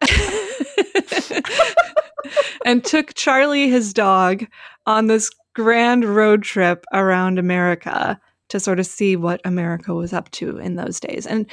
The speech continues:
what he has written, in some ways it's kind of dated,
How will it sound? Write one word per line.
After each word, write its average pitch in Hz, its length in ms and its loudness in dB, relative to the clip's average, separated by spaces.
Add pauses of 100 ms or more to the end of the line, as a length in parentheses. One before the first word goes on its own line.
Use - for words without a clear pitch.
(220)
what 294 200 0
he 269 200 2
has 208 180 -2
written, 196 480 -2 (340)
in 254 160 2
some 320 240 0
ways 392 280 0
it's - 120 -2
kind 269 300 2
of 220 140 -2
dated, 185 500 -2